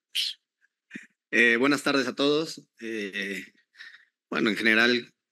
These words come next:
eh, creo que anotar gol, sea quien sea, para nosotros,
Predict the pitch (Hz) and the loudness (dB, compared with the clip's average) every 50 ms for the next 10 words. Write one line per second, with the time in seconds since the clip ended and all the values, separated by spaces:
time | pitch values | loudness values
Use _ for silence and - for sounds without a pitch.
0 | _ - - - - - _ _ _ _ _ - - 113 107 - - 113 107 104 | _ -16 -14 -14 -14 -14 _ _ _ _ _ -4 -2 -2 0 2 2 2 2 2
1 | 104 98 - 110 107 98 104 107 110 107 104 104 104 - _ _ _ _ _ _ | 0 0 0 0 2 2 2 2 2 2 0 -2 -8 -12 _ _ _ _ _ _
2 | _ _ - - - 117 110 104 - - 107 98 - - 104 107 107 107 104 101 | _ _ -12 -6 0 0 0 0 0 -2 -6 -6 -4 -2 0 2 2 4 2 2
3 | 98 98 95 95 101 113 117 _ _ _ _ _ _ _ - 110 101 92 101 95 | 0 -4 -8 -10 -14 -20 _ _ _ _ _ _ _ _ -10 -8 -6 -4 -4 -4
4 | 95 104 98 95 - 110 101 98 92 - - - - _ | -4 -4 -6 -4 -4 -2 -2 -2 -4 -6 -10 -12 -16 _